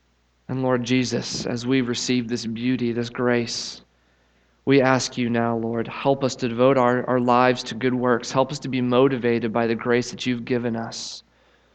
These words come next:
to do good deeds for your glory. Because, Lord, we are a selfish group of people, me included, who most often put ourselves before others and before your glory. And I ask you now to help us,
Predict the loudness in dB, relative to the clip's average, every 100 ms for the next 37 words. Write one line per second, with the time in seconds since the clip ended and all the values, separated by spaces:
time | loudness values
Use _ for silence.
0 | _ -6 2 2 2 2 2 2 -2 -2
1 | -2 -8 -6 -4 -4 -4 -4 -4 -6 -10
2 | -16 _ _ _ _ _ _ _ _ _
3 | _ -2 -2 -2 0 0 2 2 2 0
4 | -2 -2 -2 -6 -6 -8 -10 -14 -10 -10
5 | -8 -14 -16 _ _ -6 -2 -2 -2 -6
6 | -10 -10 -12 -16 _ _ _ _ _ _
7 | _ _ 0 4 6 4 0 -2 4 4
8 | 4 -2 4 6 6 4 4 4 0 -6
9 | 0 2 4 4 4 2 0 -4 -4 -2
10 | -2 0 -4 -4 -6 -6 -2 0 2 0
11 | -4 -10 -8 -8 -8 -4 -6 -4 -8 -8
12 | -12 -16